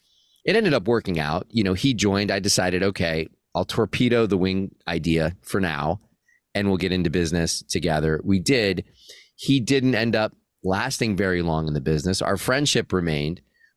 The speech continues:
but he realized in the first year and a half, um, as a business partner that, you know, you can't really have barbecues and watch footballs all, you know, on weekends because our business was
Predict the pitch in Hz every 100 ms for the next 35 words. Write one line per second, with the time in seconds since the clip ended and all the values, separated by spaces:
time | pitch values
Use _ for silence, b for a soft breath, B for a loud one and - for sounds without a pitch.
0 | - 85 101 85 - _ _ - 233 170
1 | 113 87 82 82 90 - 98 - 104 92
2 | 95 92 82 80 73 90 - - - 90
3 | 85 85 95 95 131 131 - 104 92 92
4 | 90 85 - _ B B B 110 120 107
5 | 98 143 127 123 110 104 82 101 98 95
6 | - 98 82 87 80 - - 95 92 82
7 | 82 87 82 90 90 85 76 - 82 80
8 | 98 92 85 76 73 73 - - 85 95
9 | 82 76 - - 90 87 104 90 82 87
10 | 85 80